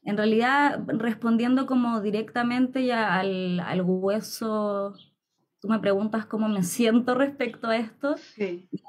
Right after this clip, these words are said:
Speaker 1: me parece que, eh, lo que yo resaltaba de Luciana Cadalla, justamente esta cuestión de vincularnos con la experiencia sensible, emocional, pero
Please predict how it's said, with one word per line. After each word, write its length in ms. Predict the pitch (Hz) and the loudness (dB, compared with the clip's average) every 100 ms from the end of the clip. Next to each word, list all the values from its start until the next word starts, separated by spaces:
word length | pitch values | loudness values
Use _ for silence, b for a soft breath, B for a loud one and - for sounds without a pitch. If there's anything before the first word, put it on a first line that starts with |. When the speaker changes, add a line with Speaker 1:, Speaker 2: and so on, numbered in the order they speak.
| 240 | -6
Speaker 1:
me 80 | 247 | -2
parece 560 | 233 214 226 - 262 - | 0 0 -2 -4 -6 -2
que, 480 | 226 202 185 180 - _ _ _ _ | 0 0 0 -4 -12 _ _ _ _
eh, 920 | 175 180 175 175 170 165 160 165 - - - _ - - | 0 4 4 2 0 -2 -8 -10 -12 -16 -20 _ -16 -4
lo 200 | 214 208 | 0 2
que 180 | 185 196 | 2 2
yo 140 | 220 233 | 2 2
resaltaba 880 | 254 - 226 208 214 220 233 240 | 0 0 -2 2 2 4 4 2
de 380 | 233 226 208 196 | 0 -2 -2 -2
Luciana 640 | 190 185 185 - 214 220 226 | -4 -4 -8 -6 -4 -2 0
Cadalla, 640 | 214 214 247 226 202 254 | 0 2 2 0 -2 -6
justamente 720 | - 233 - 233 226 226 220 | -10 -10 -2 2 2 0 -2
esta 220 | 220 220 | -4 -2
cuestión 440 | 208 185 180 208 214 | -2 -2 0 0 2
de 280 | 208 196 180 B B B _ - 190 | 2 0 -4 B B B _ -6 0
vincularnos 880 | 208 208 180 202 196 202 226 220 | 2 2 2 2 4 2 2 0
con 160 | - 208 | 0 0
la 80 | 202 | 0
experiencia 1300 | 190 - - 185 196 202 214 180 226 208 196 190 175 B B _ | -2 -10 -2 2 2 0 -2 -4 -2 0 0 -2 -8 B B _
sensible, 1000 | - 190 185 175 247 247 220 196 185 185 | -6 -2 -2 0 0 2 2 4 4 4
emocional, 800 | 185 185 180 190 185 214 233 175 | 2 0 -2 0 2 2 0 0
pero 320 | 190 175 170 | 0 2 0